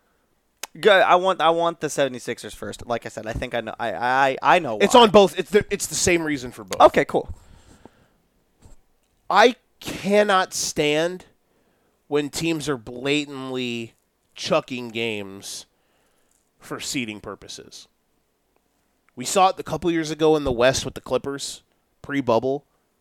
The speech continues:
Speaker 2: Like, they wanted to get on a certain side to f-, avoid the Lakers. They did it again last year, too.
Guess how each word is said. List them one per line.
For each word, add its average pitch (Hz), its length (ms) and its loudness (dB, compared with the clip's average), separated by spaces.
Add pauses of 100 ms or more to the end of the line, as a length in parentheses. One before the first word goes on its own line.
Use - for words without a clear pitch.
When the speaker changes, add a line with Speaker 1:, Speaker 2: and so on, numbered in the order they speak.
(200)
Speaker 2:
Like, 117 180 -8
they 123 100 -2
wanted 120 300 -4
to 113 80 -8
get 117 160 -4
on 117 100 -4
a 110 80 -6
certain 120 320 -10
side 110 500 -4
to 123 120 -6 (160)
f-, - 380 -20 (120)
avoid 120 400 -10
the 120 80 -10
Lakers. 117 580 -10 (920)
They 147 160 -4
did 185 240 8
it 180 80 2
again 151 380 0
last 131 400 2
year, 98 340 -10
too. 113 460 -6